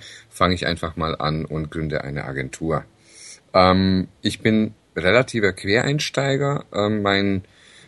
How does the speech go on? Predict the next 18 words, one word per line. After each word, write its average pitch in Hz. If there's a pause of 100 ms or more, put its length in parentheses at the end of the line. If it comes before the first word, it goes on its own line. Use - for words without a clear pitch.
(220)
äh, 90
meine 92
erste -
Ausbildung 107
war 101
Flugzeugmechaniker 131
bei 104
der 98
Lufthansa. 147 (680)
Äh, 107
die 101
zweite 101
Ausbildung 98
war 90
dann 90
wirklich, 87
äh, 85
Informatikkaufmann. 117